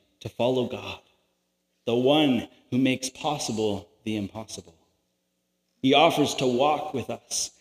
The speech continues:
and lead us, to teach us, shape us, and mold us. Because here's the thing, the message of Jesus demands far more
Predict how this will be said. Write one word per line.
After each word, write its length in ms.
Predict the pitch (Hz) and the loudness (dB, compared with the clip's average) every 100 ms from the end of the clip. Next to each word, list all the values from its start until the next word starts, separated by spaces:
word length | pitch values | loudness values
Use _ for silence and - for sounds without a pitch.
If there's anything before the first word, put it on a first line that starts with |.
| _ | _
and 220 | - 127 131 | -2 2 6
lead 240 | 160 165 | 6 6
us, 300 | 123 - - | 2 -6 -6
to 100 | 139 | -4
teach 480 | - - 190 196 - | -6 -4 -2 -2 -2
us, 440 | 107 - - - - _ _ | -6 -6 -8 -8 -10 _ _
shape 420 | - - 160 - | -2 6 6 6
us, 240 | 123 104 - | 0 -4 -2
and 180 | 135 131 | 2 4
mold 320 | 135 170 117 | 6 6 4
us. 420 | 92 - - - - _ _ | -2 -8 -12 -14 -18 _ _
Because 280 | 147 147 185 | 4 8 6
here's 300 | 143 214 220 | 6 4 6
the 120 | 190 | 4
thing, 440 | - 185 147 113 - - - | 4 6 6 4 -4 -8 4
the 80 | 151 | 8
message 520 | 170 214 240 226 180 | 8 8 4 2 2
of 180 | 151 147 | 2 2
Jesus 440 | 160 190 139 147 | 2 4 4 4
demands 420 | - 151 151 151 | 4 4 6 4
far 540 | - - - 202 220 226 | 2 -8 -6 4 6 6
more 480 | 214 208 156 143 | 6 8 8 8